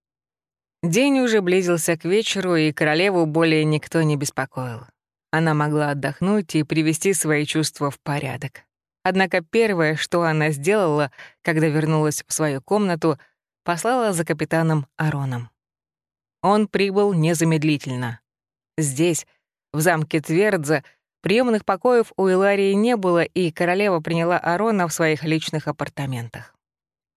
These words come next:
"Я хочу знать, кем была та женщина, что напала на меня сегодня".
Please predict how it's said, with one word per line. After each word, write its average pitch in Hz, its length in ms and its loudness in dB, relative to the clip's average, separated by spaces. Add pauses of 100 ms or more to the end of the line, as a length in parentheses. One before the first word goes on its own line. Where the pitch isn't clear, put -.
(200)
"Я 196 140 -2
хочу 185 320 -4
знать, 220 380 -2
кем 202 320 0
была 175 260 2
та 165 200 0
женщина, 190 480 0
что 180 160 -4
напала 185 400 0
на 170 100 2
меня 165 260 0
сегодня". 143 680 -2